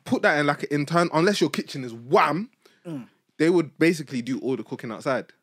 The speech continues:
Speaker 2: Mad.
Speaker 1: So yeah, yeah. So if they were making, like, pounded yam or something with stew or, or yam or something, they would literally boil it in the external pot.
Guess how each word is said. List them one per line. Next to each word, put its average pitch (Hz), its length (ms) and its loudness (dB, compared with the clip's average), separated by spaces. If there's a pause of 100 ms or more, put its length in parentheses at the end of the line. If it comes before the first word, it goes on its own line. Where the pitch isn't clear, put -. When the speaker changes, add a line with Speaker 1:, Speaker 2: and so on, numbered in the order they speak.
(1300)
Speaker 2:
Mad. 175 180 -14
Speaker 1:
So 135 320 2
yeah, 147 340 4
yeah. 170 260 4
So 143 120 -2
if 139 120 -2
they 165 120 6
were 160 140 6
making, 165 340 0
like, 127 220 -4
pounded 151 400 2
yam 156 200 6
or 135 120 -2
something 123 420 -2
with 107 140 -8
stew 165 560 -4
or, 123 200 0 (120)
or 131 180 4
yam 165 340 4
or 139 80 0
something, 120 520 2
they 143 80 4
would 139 140 2
literally 147 360 -4
boil 139 380 -4
it - 160 -10 (560)
in 123 180 -4
the 107 140 -8
external 117 440 -4
pot. 135 280 -4